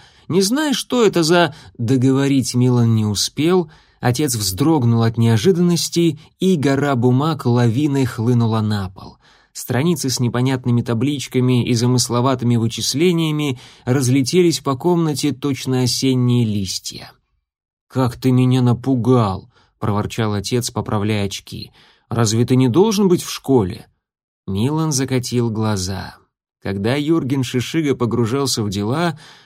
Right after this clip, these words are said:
он забывал обо всём. «Нет, не должен»,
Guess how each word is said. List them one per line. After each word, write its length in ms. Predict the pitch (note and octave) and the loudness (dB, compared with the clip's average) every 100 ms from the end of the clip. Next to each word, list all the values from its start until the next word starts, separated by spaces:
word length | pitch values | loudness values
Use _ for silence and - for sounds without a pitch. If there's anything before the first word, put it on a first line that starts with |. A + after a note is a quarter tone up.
| _ | _
он 340 | A2 F3 A3 F3+ | 0 2 2 0
забывал 560 | D#3+ C#3 B2 A#2+ B2 | 0 2 2 4 4
обо 240 | A#2+ G#2+ F#2+ | 2 0 -2
всём. 540 | - G2+ F#2 F2 - _ _ _ _ _ | -6 -6 -8 -10 -18 _ _ _ _ _
«Нет, 720 | - G#2+ A2 C#3 G3+ G3+ - _ | -4 0 2 2 0 -4 -20 _
не 320 | A2 A#2 D3+ | -2 0 0
должен», 920 | D3+ G#2+ A#2 A2+ G#2+ G2+ G#2+ A2+ G#2+ | -2 0 2 4 0 -2 -2 -2 -2